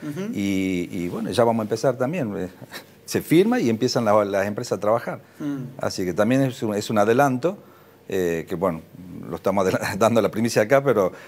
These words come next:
Speaker 2: eh, estamos esperando que el gobernador confirme la, la agenda, en qué horario va a ser, y te va a ser en el Salón Blanco.
Speaker 1: Mm.
Speaker 2: Y bueno, así, y también lo que pasó con la autopista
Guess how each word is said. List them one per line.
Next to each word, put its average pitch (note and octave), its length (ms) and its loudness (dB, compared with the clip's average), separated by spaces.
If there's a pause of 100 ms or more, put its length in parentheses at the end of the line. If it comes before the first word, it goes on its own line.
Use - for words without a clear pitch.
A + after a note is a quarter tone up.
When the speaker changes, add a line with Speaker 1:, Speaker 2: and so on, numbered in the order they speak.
(120)
Speaker 2:
eh, F2 80 -4
estamos G#2+ 220 0
esperando G#2+ 320 0
que F#2 80 -6
el F2 80 -4
gobernador G2+ 400 0
confirme G#2+ 420 -4
la, F#2+ 160 0
la G2 140 0
agenda, B2+ 300 -2
en G2 60 -2
qué G#2+ 100 -2
horario G#2+ 220 2
va G2+ 80 2
a - 40 0
ser, D#3+ 180 -2
y E3 40 -6
te C#3 100 -2
va G2+ 60 2
a F2+ 40 -8
ser G#2+ 100 -6
en G2+ 40 -4
el G2 60 -6
Salón G2+ 240 -4
Blanco. B2 420 -6
Speaker 1:
Mm. D3 180 -6 (220)
Speaker 2:
Y B2 60 -6
bueno, G2+ 220 -2 (200)
así, E3 340 0
y G#2+ 240 0
también A#2 420 2
lo A2 100 2
que F#2+ 100 -4
pasó B2 340 0
con A#2+ 380 2
la G2+ 60 2
autopista A#2 720 -2